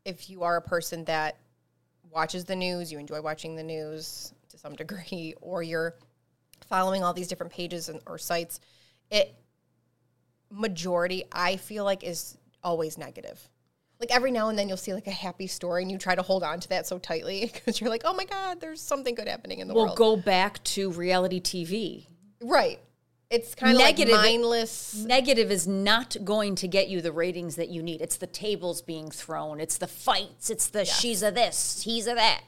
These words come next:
Speaker 2: Oh my God. It's,
Speaker 1: Yes.
Speaker 2: it's this drama life that we live in that we are so
Speaker 1: It's just,
Speaker 2: addicted to.
Speaker 1: there's, and there's so many shows now to pick from.
Speaker 2: I mean, do you, do you know anyone in your life that you just, they're just addicted to drama?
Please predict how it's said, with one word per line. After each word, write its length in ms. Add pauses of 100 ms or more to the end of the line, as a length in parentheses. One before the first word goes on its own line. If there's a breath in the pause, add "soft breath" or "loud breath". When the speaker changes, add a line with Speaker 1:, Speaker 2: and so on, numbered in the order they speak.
(140)
Speaker 2:
Oh 160
my 140
God. 300
It's, 140
Speaker 1:
Yes. 100
Speaker 2:
it's 160
this 260
drama 520
life 380
that 140
we 160
live 320
in 180
that 140
we 120
are 120
so 500
Speaker 1:
It's 80
just, 220
Speaker 2:
addicted 320
to. 160
Speaker 1:
there's, 320
and 160
there's 180
so 140
many 400 (180)
shows 460
now 120
to 80
pick 260
from. 340 (160)
Speaker 2:
I 100
mean, 180
do 140
you, 260
do 100
you 100
know 220
anyone 320
in 120
your 140
life 320
that 140
you 160
just, 340
they're 100
just 200
addicted 420
to 80
drama? 560